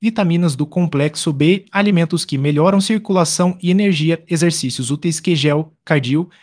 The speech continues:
musculação, remédios naturais com evidência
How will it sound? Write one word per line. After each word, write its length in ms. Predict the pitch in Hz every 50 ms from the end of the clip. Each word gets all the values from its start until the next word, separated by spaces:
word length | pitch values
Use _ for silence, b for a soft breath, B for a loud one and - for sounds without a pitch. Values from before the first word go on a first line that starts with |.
| b b b
musculação, 760 | 185 190 - - - 190 180 160 156 - - 180 180 185 185 185 B B B B
remédios 500 | - 151 135 135 143 139 165 165 156 160
naturais 500 | 170 175 175 202 170 147 139 143 143 -
com 180 | - 185 185
evidência 640 | 185 185 170 202 147 143 143 160 156 - - 147 -